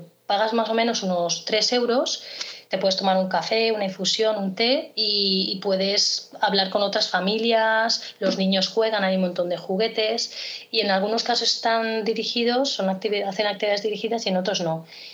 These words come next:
Y la verdad es que está muy bien porque es una manera de, de poder integrarte con familias de allí cuando no, en, en caso de que no tengas amigos o conocidos que estén viviendo en ese, en ese país. Y en los propios community centers también, eh, puedes hacer actividades,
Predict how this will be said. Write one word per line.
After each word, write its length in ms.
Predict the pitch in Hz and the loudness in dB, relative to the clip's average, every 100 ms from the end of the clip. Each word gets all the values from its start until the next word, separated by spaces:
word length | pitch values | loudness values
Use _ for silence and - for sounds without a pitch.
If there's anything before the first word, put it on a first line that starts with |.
| - | -6
Y 60 | 226 | 0
la 120 | 202 | 2
verdad 100 | 196 | 2
es 80 | 196 | 0
que 100 | 175 | 0
está 140 | 240 | 0
muy 160 | 226 190 | 0 0
bien 160 | 196 | 0
porque 400 | 190 165 180 170 | -2 -2 0 2
es 140 | 170 - | 0 0
una 100 | 196 | 0
manera 340 | 190 196 202 | 2 2 2
de, 200 | 202 185 | 0 0
de 100 | 175 | -2
poder 260 | 170 175 180 | -2 0 0
integrarte 640 | 196 196 196 214 214 170 | 0 2 2 2 0 -4
con 240 | 165 160 | -2 -2
familias 540 | 156 170 165 180 202 202 | -2 -2 0 0 0 0
de 40 | |
allí 400 | 202 214 247 339 - _ _ _ - | -2 -2 -4 -4 -10 _ _ _ -2
cuando 340 | 202 185 180 | 0 2 0
no, 520 | 180 180 175 175 170 | 2 2 2 2 0
en, 200 | 185 190 | 0 0
en 120 | 196 | 0
caso 240 | 196 190 214 | 0 0 0
de 80 | 202 | 0
que 100 | 190 | 0
no 140 | 180 | 0
tengas 680 | 180 175 160 156 - - - | 0 0 0 0 -2 -4 -6
amigos 440 | 175 185 190 196 202 | -4 -2 0 -2 -2
o 60 | |
conocidos 440 | 196 185 185 190 220 | -2 -2 -2 -2 -2
que 80 | |
estén 220 | 208 202 190 | -2 0 0
viviendo 320 | 175 170 165 | 0 0 0
en 100 | 165 | 0
ese, 460 | 160 175 165 160 185 | 0 -2 -2 -4 -2
en 80 | |
ese 200 | 170 - | -2 -2
país. 420 | 175 214 269 - - - - - - - | -2 -2 0 -2 -8 -12 -12 -12 -14 -2
Y 80 | 220 | 0
en 60 | 208 | 0
los 160 | 196 | 0
propios 360 | - 214 247 262 | 0 0 2 2
community 420 | 254 240 240 240 | 2 2 0 -2
centers 600 | - 254 254 247 247 247 | 0 0 2 2 0 -2
también, 560 | 214 202 226 254 269 262 | -4 -2 2 2 0 -2
eh, 420 | 196 190 185 175 | -2 0 -2 -2
puedes 260 | - 208 214 | -2 0 0
hacer 220 | 214 226 | 0 0
actividades, 1000 | 214 - 220 208 220 233 226 277 - - | 0 -4 -4 0 2 2 0 0 0 -4